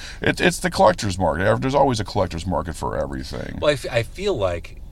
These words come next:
Speaker 2: kind of like the comic book market in the nineties, there will be a bottoming out.
Speaker 1: Oh, there's a bottoming out of everything. But the nice thing about that is you get to collect some cool stuff. You get to have fun. It's a
Speaker 2: That's it.
Speaker 1: hobby. And eventually it comes back. Like right now, comic book collecting is,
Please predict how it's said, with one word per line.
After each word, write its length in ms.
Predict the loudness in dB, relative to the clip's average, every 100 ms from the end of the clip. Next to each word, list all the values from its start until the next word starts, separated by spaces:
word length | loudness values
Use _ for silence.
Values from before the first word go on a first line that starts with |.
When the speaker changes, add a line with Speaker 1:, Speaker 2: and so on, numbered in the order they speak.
| -8
Speaker 2:
kind 180 | -4 -2
of 120 | 0
like 180 | -2 -2
the 80 |
comic 320 | -8 -6 -6 -6
book 160 | -6
market 260 | -6 -6 -6
in 80 | -6
the 40 |
nineties, 400 | -4 -4 -4 -8 -10 -6
there 160 | -4
will 200 | 0 -2
be 140 | 0 -4
a 60 |
bottoming 440 | -2 -4 -4 -8 -10
out. 220 | -12 -4
Speaker 1:
Oh, 240 | 6 8 8
there's 120 | 4
a 60 | 8
bottoming 300 | 8 8 8
out 100 | 8
of 80 | 6
everything. 480 | 2 0 0 -2 -4 -10 -6
But 80 | -2
the 80 | 4
nice 200 | 4 4
thing 160 | 0
about 280 | 4 6 6
that 120 | 2 0
is 180 | 0
you 40 | 0
get 140 | -2
to 60 | -4
collect 260 | -2 -2
some 140 | -2 -6
cool 240 | -4 -4
stuff. 260 | 0 0 2
You 80 | 0
get 160 | -2
to 80 | 2
have 240 | 2 2
fun. 400 | 0 4 4 4 0
It's 180 | -4 -2
a 40 |
Speaker 2:
That's 120 | -2
it. 40 | 6
Speaker 1:
hobby. 500 | 8 10 8 4 -2 -4 -10 -2
And 140 | 2 4
eventually 420 | 6 4 4 0
it 100 | 0
comes 280 | 0 0 4
back. 340 | 4 4 4
Like 160 | 0 0
right 300 | 4 4 4
now, 540 | 2 4 6 6 2
comic 360 | -4 -2 0 -2
book 160 | -4 -4
collecting 500 | -2 -2 0 -4 -2
is, 200 | -2